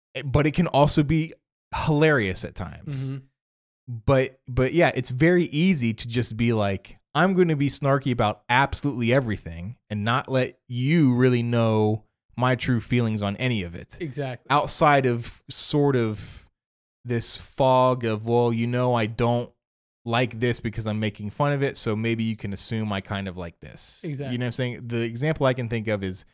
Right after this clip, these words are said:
Speaker 1: they did an episode with, um, with a guest, I can't remember what his name was, and instead of talking about how much they liked the N B A, they spent the entire time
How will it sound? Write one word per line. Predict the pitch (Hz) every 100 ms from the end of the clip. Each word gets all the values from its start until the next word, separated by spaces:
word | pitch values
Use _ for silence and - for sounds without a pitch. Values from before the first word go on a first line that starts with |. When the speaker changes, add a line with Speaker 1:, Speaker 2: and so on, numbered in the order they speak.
| - - -
Speaker 1:
they | - 117
did | 131
an | 123
episode | 117 120 117 - 113 107 101
with, | 104 98 - _ _ _ _ _
um, | 98 95 92 90 87 85 _ _ _ _ _ _ _ _ _ _ - -
with | 107 107 107
a |
guest, | 98 110 113 110
I | 110
can't | 120 110
remember | 101
what | 98
his | 95
name | 98 95
was, | 90 87 - _ _ _ _
and | 120 113 107 101 - _ -
instead | 113 - 147 143
of | 131 113 -
talking | - 156 165 160 135
about | 117 117
how | - - 160
much | 147 143 -
they | 120 104
liked | 104 113 135 135 - - - _
the | 117 123
N | 127 113
B | 104 160
A, | 165 95 104 147 _ _ _ _ _ _ _ -
they | 135
spent | 185 170
the | 147
entire | 143 151
time | 135 151 135 131